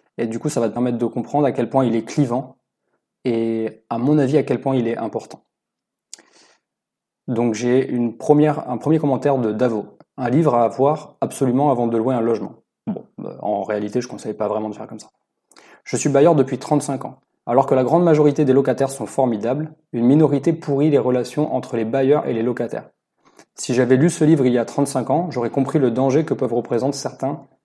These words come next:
représenter certains locataires. J'aurais pris mes précautions et j'aurais évité des galères innom-, innommables. »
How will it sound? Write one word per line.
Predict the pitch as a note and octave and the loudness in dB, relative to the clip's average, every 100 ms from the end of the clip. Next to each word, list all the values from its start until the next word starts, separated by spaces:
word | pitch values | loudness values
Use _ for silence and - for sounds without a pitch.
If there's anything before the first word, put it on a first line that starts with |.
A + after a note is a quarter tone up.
| _ _ | _ _
représenter | - B2+ C3 B2 D3+ - | -8 -2 0 2 2 2
certains | - C3 C#3 | -2 -2 -2
locataires. | B2+ A2+ - - _ _ _ _ | -4 -6 -10 -16 _ _ _ _
J'aurais | - B2 B2 | -2 2 4
pris | A#2+ D#3+ | 4 4
mes | D3+ | 4
précautions | - D3 C#3+ B2+ C#3+ F3+ - C#3 | 4 0 0 -2 -4 -4 -6 -6
et | |
j'aurais | A#2 B2 B2 | -2 -2 0
évité | C3+ C#3 D3+ | -2 0 2
des | C3+ | 2
galères | A#2+ A#2+ D3 - - _ - | 0 0 -2 -4 -16 _ -4
innom-, | C#3 C3 B2+ - | -2 0 -2 -2
innommables. » | C#3 B2+ G2 - | -2 -2 -4 -8